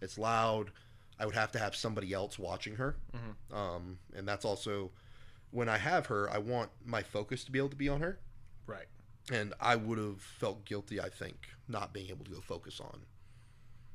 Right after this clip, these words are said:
Speaker 1: not being able to go focus on my daughter, not spending time with her.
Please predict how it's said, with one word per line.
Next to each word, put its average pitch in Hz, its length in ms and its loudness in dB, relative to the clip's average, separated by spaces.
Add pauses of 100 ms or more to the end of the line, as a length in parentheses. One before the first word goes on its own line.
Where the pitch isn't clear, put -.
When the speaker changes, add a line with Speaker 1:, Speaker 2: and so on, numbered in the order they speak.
Speaker 1:
not 113 140 2
being 107 120 0
able 95 80 0
to 92 60 -6
go 95 60 0
focus 92 320 -4
on 82 80 -6
my 80 100 -8
daughter, 65 260 -6
not 101 220 -6
spending - 280 -8
time 85 260 -8
with - 80 -12
her. - 180 -12